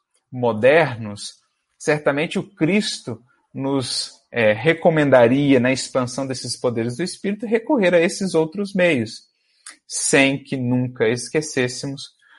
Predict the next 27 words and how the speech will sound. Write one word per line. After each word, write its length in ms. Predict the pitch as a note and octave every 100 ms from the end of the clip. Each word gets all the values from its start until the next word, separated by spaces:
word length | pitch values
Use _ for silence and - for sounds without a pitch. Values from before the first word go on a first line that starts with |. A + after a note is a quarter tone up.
| _
desse 440 | B2 C#3 - C#3+ -
conteúdo 880 | E3 D#3 D3+ C3 C3+ F#3+ A#3 F#3+ F3
espiritual 960 | - - - B2+ A#2+ B2 A2 A#2 B2
que 60 | -
será 320 | - A2+ G2
veiculado, 540 | G2 F#2+ - G2 - _ _
porque 300 | B2+ - A#2+
mais 380 | B2+ C3 C3+ C3+
importante 840 | B2+ A#2 - C#3 C3+ C3+ - - _ _ _
do 160 | A#2+ A#2
que 240 | - A2
a 140 | A2+ -
forma 640 | - B2+ B2 B2 B2 B2+ _ _ _
será 280 | - B2+ A2+
sempre 480 | - - F#2+ - _ _ _ -
a 60 |
essência. 580 | G2+ - - A#2 - - -
Porque 540 | C3 - E3 G3+ G#3+ _ _ _ _
os 160 | C3 -
problemas, 680 | D#3+ D3 C#3 F#3 G#3+ C#3+ A#2+
de 120 | C3+
um 20 |
modo 260 | B2+ B2 A#2
geral, 320 | B2 A2 G#2+
a 60 |
serem 340 | G#2+ - A#2 A2+
tratados, 760 | - B2 A#2+ C#3+ F3+ F3+ -